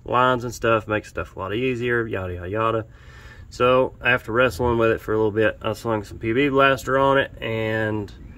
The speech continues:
lined it up. Had to brace one hand, push, wiggle around with the line, and got it to start screwing on, and made it quite a few threads. Didn't catch no resistance, so I went ahead and tightened it down with a twenty-two millimeter.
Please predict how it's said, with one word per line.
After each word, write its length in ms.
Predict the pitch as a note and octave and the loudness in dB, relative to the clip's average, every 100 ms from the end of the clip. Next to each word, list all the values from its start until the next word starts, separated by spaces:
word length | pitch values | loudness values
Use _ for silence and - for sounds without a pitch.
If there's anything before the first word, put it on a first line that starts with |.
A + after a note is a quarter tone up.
| - - - - - - - | -18 -18 -18 -18 -18 -18 -12
lined 320 | A2 A#2+ A#2+ A#2 | -2 2 2 2
it 140 | A2+ | 4
up. 320 | C3 C3 A2 | 4 4 2
Had 80 | A2+ | -6
to 60 | G#2+ | 0
brace 360 | A#2 A#2+ - | 2 2 0
one 160 | A#2+ A2+ | -2 -2
hand, 380 | A2+ A2+ G#2+ - | 0 2 0 2
push, 360 | A#2 A2+ G#2+ | 2 2 2
wiggle 260 | A2+ A2+ A2 | 0 2 2
around 360 | G#2+ A2 A2 | 2 2 2
with 140 | G#2+ - | 0 -2
the 80 | G#2 | -2
line, 320 | A2 G#2+ G2+ | 0 0 -2
and 260 | G2 G2 | -6 -6
got 260 | F#2+ G2 G2 | -4 -2 -2
it 300 | F#2+ - - - - - - - | -4 -8 -16 -18 -18 -18 -18 -18
to 260 | - G2 F#2 | -12 -8 -8
start 460 | - G#2 G#2 - | -6 -2 -2 -4
screwing 400 | - - G#2 G2 | -10 -4 -2 -2
on, 420 | - A#2+ A#2+ A#2+ A2+ | -2 -2 0 0 0
and 220 | G#2+ G#2+ | -4 -2
made 160 | G#2+ | -2
it 100 | G#2 | -4
quite 240 | - A#2+ A2 | -4 -2 -2
a 60 | |
few 180 | G#2 A2 | -2 -8
threads. 520 | G2 A2 A2 A2 G2 | -6 0 2 2 -2
Didn't 180 | - - | -10 -12
catch 300 | - G2+ - | -8 -8 -6
no 80 | G#2 | -4
resistance, 600 | G2 F#2+ G2+ F#2 D2+ - | -4 -4 -6 -6 -10 -12
so 140 | - | -10
I 60 | G2 | -8
went 200 | F#2+ G2 | -6 -6
ahead 280 | F#2 G2 F#2+ | -6 -6 -6
and 500 | F2+ G2 F#2+ F2+ D2 | -6 -6 -6 -6 -6
tightened 240 | G#2+ G2+ - | -6 -4 -4
it 100 | D#2 | -4
down 300 | A2 A2 G#2+ | 0 0 0
with 120 | G2+ | -4
a 60 | F2+ | -6
twenty-two 480 | A2+ A2+ G2 A2 | -4 -4 -4 -4
millimeter. 540 | G#2+ G2+ F#2+ F#2 F2+ | -4 -2 -4 -4 -6